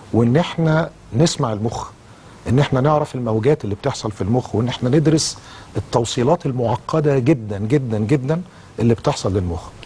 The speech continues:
من هنا تم تقسيم اصابات المخ الى اصابات عضويه واصابات وظيفيه. الاصابات العضويه هو اللي احنا قادرين نشوفها، احنا بصينا في الرنين المغناطيسي لقينا ورم في المخ، لقينا نزيف،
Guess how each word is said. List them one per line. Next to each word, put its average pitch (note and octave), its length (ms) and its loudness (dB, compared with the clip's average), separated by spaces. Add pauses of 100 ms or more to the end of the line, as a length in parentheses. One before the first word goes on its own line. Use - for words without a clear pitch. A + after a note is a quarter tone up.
(500)
من C3 140 4
هنا G#3 200 6
تم G#3 260 -2
تقسيم - 580 0
اصابات B2 440 0
المخ A#2 360 0 (160)
الى B2+ 220 2
اصابات A#2+ 420 0
عضويه C#3+ 480 2 (340)
واصابات B2+ 580 2
وظيفيه. G2+ 480 -2 (580)
الاصابات C#3 440 2
العضويه F#3 420 4
هو F3+ 100 4
اللي G3+ 100 2
احنا G#3 140 2
قادرين F#3+ 240 2
نشوفها، - 340 0 (200)
احنا - 160 0
بصينا C3+ 380 0
في - 100 -6
الرنين B2 300 2
المغناطيسي A#2+ 680 0 (320)
لقينا F3+ 240 4
ورم D#3+ 220 4
في - 100 -8
المخ، A2 280 -4 (340)
لقينا A#2+ 240 2
نزيف، A#2+ 440 2